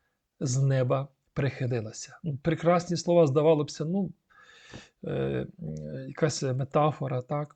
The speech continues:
Істина від землі засяяла. Істина, тобто, де від землі? Ну, не від каменя, не від піску, не від глини. Від, е, земних, від людей.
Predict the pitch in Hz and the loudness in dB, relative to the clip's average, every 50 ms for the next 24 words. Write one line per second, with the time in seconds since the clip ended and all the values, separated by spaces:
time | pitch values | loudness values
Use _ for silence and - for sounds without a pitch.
0 | _ _ - 170 165 165 - _ _ - 170 151 156 156 147 147 - _ _ - | _ _ 2 2 2 2 0 _ _ 2 2 2 2 0 -2 -4 -10 _ _ 0
1 | 139 151 165 139 120 143 160 160 170 202 240 240 196 - - 170 135 151 147 - | 4 4 4 6 6 6 6 6 6 6 6 4 4 0 -2 0 2 2 2 2
2 | - - 135 120 123 120 113 117 - - 196 196 196 - 175 160 160 147 - 170 | 2 0 2 2 2 2 0 -2 2 2 2 2 2 2 0 0 0 0 0 -2
3 | 147 - - 160 139 131 113 - 202 185 156 143 135 120 117 143 123 120 120 120 | -2 -2 -4 -4 -4 -2 -2 0 2 4 4 4 2 2 0 -2 -2 -2 -2 0
4 | 131 156 170 180 185 185 190 - - - 202 196 185 160 143 139 147 151 160 156 | 2 4 4 4 4 4 2 0 2 6 6 8 8 6 4 2 2 2 2 2
5 | 160 151 - 165 160 - - 185 165 165 160 151 135 120 139 151 160 143 127 120 | 0 0 -2 -6 -6 -4 0 0 2 2 2 2 0 0 2 2 2 2 0 -4
6 | - - - - - - - - _ _ _ _ _ _ _ - 175 143 170 151 | -8 -12 -16 -20 -18 -20 -20 -20 _ _ _ _ _ _ _ -2 2 4 6 6
7 | 143 170 160 160 151 139 120 117 151 170 160 170 175 185 190 165 - - - - | 6 4 2 2 0 0 4 6 6 8 8 10 10 8 8 8 6 2 -4 -12
8 | _ _ _ _ _ _ _ _ _ - 135 156 143 135 135 147 165 156 131 127 | _ _ _ _ _ _ _ _ _ -2 0 2 2 2 2 2 2 2 4 6
9 | 151 156 139 117 101 - | 6 6 6 6 2 -4